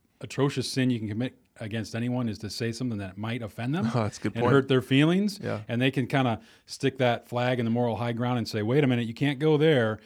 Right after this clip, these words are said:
Speaker 1: But yet we look at Jesus telling these stories. If you read chapter,
Speaker 2: Mm-hmm.
Speaker 1: Luke chapter fourteen, fifteen, he's saying things to people that are literally taking offense at what he's saying.
Speaker 2: Yeah,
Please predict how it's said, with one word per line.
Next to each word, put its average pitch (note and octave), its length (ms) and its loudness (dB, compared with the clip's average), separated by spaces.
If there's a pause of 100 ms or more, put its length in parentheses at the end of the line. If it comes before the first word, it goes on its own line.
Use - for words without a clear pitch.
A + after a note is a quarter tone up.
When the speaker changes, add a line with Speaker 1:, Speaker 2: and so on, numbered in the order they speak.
(180)
Speaker 1:
But B2+ 100 -2
yet C3 220 4
we C3 80 2
look D3+ 200 2
at B2+ 260 -2
Jesus B2 500 0
telling C3+ 240 -2
these A#2+ 120 -2
stories. C3+ 280 0
If G#2+ 100 -4
you A2+ 80 -2
read C3+ 280 0
chapter, A#2 560 -4
Speaker 2:
Mm-hmm. A2 120 -4
Speaker 1:
Luke B2+ 160 -2
chapter A#2 400 -4
fourteen, B2 400 -4
fifteen, B2+ 460 -4
he's C3+ 180 -2
saying D#3 300 -2
things B2 340 -4
to A#2+ 100 -6
people C3 300 -2
that A#2 160 0
are A2 200 -2
literally B2 380 -2
taking A#2+ 320 -6
offense G#2+ 380 -8
at G#2 60 -10
what G#2+ 140 -8
he's D#3+ 120 -6
saying. B2+ 420 -6
Speaker 2:
Yeah, A#2+ 340 -2